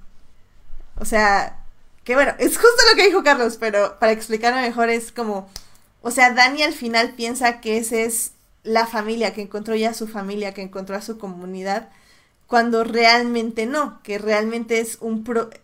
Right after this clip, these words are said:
o sea, es llevar su duelo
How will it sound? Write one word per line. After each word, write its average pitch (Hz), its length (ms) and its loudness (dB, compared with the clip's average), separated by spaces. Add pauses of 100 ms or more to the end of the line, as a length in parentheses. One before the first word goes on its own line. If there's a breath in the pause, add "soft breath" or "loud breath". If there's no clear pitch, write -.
(120)
o 220 60 -10
sea, 220 140 0
es 220 260 -4 (540)
llevar 240 520 4
su 254 200 -6
duelo 240 560 -4